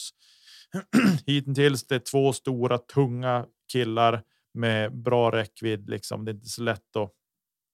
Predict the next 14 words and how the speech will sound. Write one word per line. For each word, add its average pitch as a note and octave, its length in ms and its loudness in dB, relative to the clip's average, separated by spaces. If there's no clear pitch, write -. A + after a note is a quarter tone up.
eh, G#2 220 -6
de A#2 220 -6
täcker A#2 320 -2
stora A2 360 -2
ytor G2 300 -8
och G2 80 -10
så, G#2 180 -8
så A#2+ 120 -12
därför A2+ 280 -6
vill G#2+ 180 -8
jag G#2+ 80 -6
ha A#2 300 -2
Kronholm A2 680 -4
med A2 320 -6